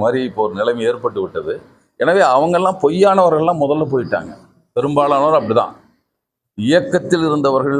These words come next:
போராடியவர்கள், ஆயுத போராட்டத்தில் இருந்தவர்கள்லாம் வெளிநாட்டுக்கு போயிட்டாருன்னு சொல்ல முடியாது. இப்ப திக்கி திணறி ரொம்ப நாள் கழிச்சு ஐநா மன்றத்தில் அப்படிலாம் போய் தான் இப்ப கொஞ்சம் பேர் கிடைச்சு போயிட்டு இருக்காங்களே தவிர, தொடக்க காலத்தில் போனவங்களாம் அவங்க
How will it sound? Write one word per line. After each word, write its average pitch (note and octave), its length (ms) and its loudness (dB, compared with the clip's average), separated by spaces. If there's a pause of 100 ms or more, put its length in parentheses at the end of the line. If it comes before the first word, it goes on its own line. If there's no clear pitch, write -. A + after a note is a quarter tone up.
(120)
போராடியவர்கள், C3+ 840 2 (100)
ஆயுத D3 280 2
போராட்டத்தில் A#2 500 0
இருந்தவர்கள்லாம் C#3 600 0
வெளிநாட்டுக்கு C3 440 -2
போயிட்டாருன்னு G#2+ 380 -2
சொல்ல A2 180 -6
முடியாது. D#2+ 280 -8 (560)
இப்ப A#2 280 -4
திக்கி D3+ 260 0 (100)
திணறி D3 280 2 (100)
ரொம்ப C3+ 220 0
நாள் D3 240 2
கழிச்சு C3+ 340 -2
ஐநா C#3 240 2 (100)
மன்றத்தில் C3 500 0
அப்படிலாம் B2 440 0
போய் C3+ 200 2 (100)
தான் D#3 140 2
இப்ப C3 180 0
கொஞ்சம் A#2 240 -2
பேர் B2 220 0
கிடைச்சு G#2+ 240 -4 (100)
போயிட்டு A#2 260 -2
இருக்காங்களே F#2 380 -4 (100)
தவிர, F#2 160 2 (560)
தொடக்க D#3+ 300 2 (100)
காலத்தில் D3 420 0 (100)
போனவங்களாம் B2+ 440 2
அவங்க G2+ 160 -2